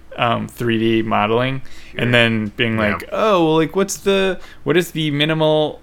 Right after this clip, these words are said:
Speaker 1: U I, uh, you know, uh,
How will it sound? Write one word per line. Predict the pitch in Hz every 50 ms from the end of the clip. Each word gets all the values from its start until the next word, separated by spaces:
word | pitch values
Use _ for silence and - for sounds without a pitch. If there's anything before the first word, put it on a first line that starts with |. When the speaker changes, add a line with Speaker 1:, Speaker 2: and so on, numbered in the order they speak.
| - - - - - - - - - - - - -
Speaker 1:
U | 175 135 135 143 147 143
I, | 139 131 131 131 131 127 131 131 127 127 123 104 - -
uh, | - 139 - -
you | - - 165 139
know, | 131 123 117 117 117 117 117
uh, | - - 123 120 117 113 113 113 113 113